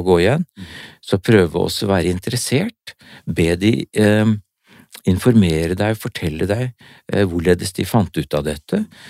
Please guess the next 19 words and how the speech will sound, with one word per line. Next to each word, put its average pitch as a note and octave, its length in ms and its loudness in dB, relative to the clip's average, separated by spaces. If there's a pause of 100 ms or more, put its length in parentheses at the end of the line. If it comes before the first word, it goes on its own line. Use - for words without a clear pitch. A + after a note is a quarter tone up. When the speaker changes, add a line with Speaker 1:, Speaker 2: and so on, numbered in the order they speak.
(180)
Speaker 1:
eh, F#2+ 160 4
eh, G2 320 0
hva F2+ 260 -2
de G2+ 120 2
tror D#2+ 340 -4
på - 160 -4
av F2+ 60 2
dette, F#2 300 0
hva D#2+ 220 -2
de, F#2 140 -6
hva E2+ 180 -2
de F2+ 100 -2
frykter - 480 -4
med D2 200 -4
det. E2+ 140 -6 (480)
Om E2+ 160 2
de G#2+ 100 4
har D#2 320 -4
noe, G2+ 360 4